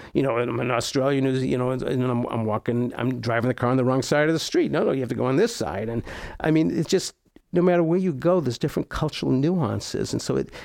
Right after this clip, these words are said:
it breaks that sense of ethnocentrism. It breaks that sense of thinking this is how the world is. It's very humbling, very sobering.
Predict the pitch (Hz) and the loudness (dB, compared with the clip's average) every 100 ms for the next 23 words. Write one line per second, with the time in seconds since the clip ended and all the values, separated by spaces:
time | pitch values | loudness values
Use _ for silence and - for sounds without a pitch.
0 | - - 117 131 156 165 - 120 - 120 | -10 -6 -4 0 0 0 -2 -4 -2 -2
1 | - 104 - 123 - 110 104 - 104 - | -2 -6 -6 -6 -2 -2 -2 -2 -4 -2
2 | 95 90 90 90 - 147 156 135 113 - | -4 -4 -6 -8 -4 -4 -2 -2 -2 -2
3 | 117 107 - 113 104 95 104 - - 113 | -2 -4 -4 -4 -2 -2 -2 -4 -4 -4
4 | 101 92 90 90 87 - - - - - | -4 -4 -6 -6 -6 -8 -10 -10 -14 -16
5 | _ _ _ _ _ _ _ _ _ - | _ _ _ _ _ _ _ _ _ -12
6 | 104 127 120 131 127 120 107 98 98 _ | -2 0 2 2 2 2 0 -2 -6 _
7 | _ _ _ _ _ _ _ _ _ _ | _ _ _ _ _ _ _ _ _ _
8 | _ _ _ _ _ - _ - 113 - | _ _ _ _ _ -20 _ -6 -4 -4
9 | - 117 117 113 107 98 95 | -2 0 2 0 0 -2 -4